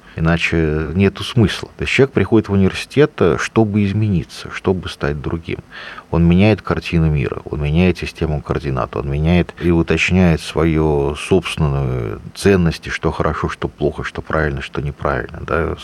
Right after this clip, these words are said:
Он смыслы жизненные формулирует. Поэтому здесь этот момент чрезвычайно важен. Ситуация, атмосфера, где все это происходит, и опять же то социальное окружение,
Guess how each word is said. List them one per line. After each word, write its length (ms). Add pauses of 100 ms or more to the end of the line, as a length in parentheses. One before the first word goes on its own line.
(120)
Он 140
смыслы 600
жизненные 500 (480)
формулирует. 640
Поэтому 380
здесь 280 (460)
этот 160
момент 300
чрезвычайно 680
важен. 380
Ситуация, 600
атмосфера, 840
где 360
все 180
это 160
происходит, 560
и 60
опять 280
же 80
то 140
социальное 440
окружение, 460